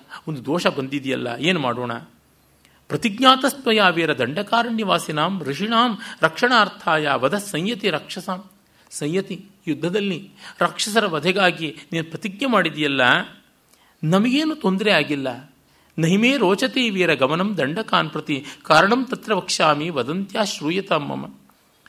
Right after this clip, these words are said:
ನೀನು ವಾನಪ್ರಸ್ಥನಾಗಿದ್ದೀಯಾ, ಇಂಥ ಕಾರಣದ ಕಾ-, ಕಾರಣ, ಕಾರಣ ಇಟ್ಕೊಂಡು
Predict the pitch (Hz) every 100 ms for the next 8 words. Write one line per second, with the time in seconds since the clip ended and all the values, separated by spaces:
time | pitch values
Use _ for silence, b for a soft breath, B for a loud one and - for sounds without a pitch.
0 | b b b b b b b _ _ -
1 | 254 302 339 262 - - 165 233 302 -
2 | - - 208 160 147 131 135 127 165 -
3 | _ _ b b 240 254 311 311 - 196
4 | 214 214 170 - 170 160 143 - 151 190
5 | 196 180 156 151 180 214 180 - - 160
6 | 127 131